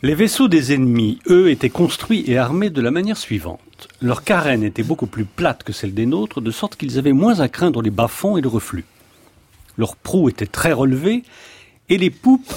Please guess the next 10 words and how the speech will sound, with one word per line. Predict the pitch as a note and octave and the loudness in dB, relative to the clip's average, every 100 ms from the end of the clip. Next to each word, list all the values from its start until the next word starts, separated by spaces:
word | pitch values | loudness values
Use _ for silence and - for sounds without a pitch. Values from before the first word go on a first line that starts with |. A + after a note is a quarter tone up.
| - | -4
appropriées | E3+ F3+ - - E3+ G#3 | -4 -4 -6 -4 -2 0
également | D3 D#3+ D3+ G3+ | 2 2 2 2
à | D#3 | 2
la | A2+ | 0
force | - A#3+ - C#3+ | 0 -2 -2 -2
des | C#3 | 0
vagues | A2+ B2 C#3+ E3+ | 2 2 0 0
et | D3+ | -4
des | F3 | 0
tempêtes. | D3+ A2 A2 E2+ _ - | 0 0 -4 -10 _ -20